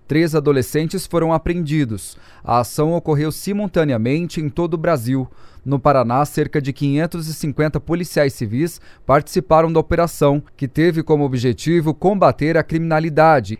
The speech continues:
e cumprir mandados judiciais contra suspeitos de crimes de roubo, homicídio, estupro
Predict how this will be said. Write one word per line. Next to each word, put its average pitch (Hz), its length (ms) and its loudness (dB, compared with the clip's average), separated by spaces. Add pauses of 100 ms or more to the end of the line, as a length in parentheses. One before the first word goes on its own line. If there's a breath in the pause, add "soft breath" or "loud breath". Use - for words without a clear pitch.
e 190 100 0
cumprir 156 560 -2
mandados 127 600 2
judiciais 151 840 0
contra 143 320 0
suspeitos 170 720 -2
de 123 140 -2
crimes 147 480 -2
de 117 100 -8
roubo, 160 480 0 (200 soft breath)
homicídio, 170 800 -2
estupro 165 680 0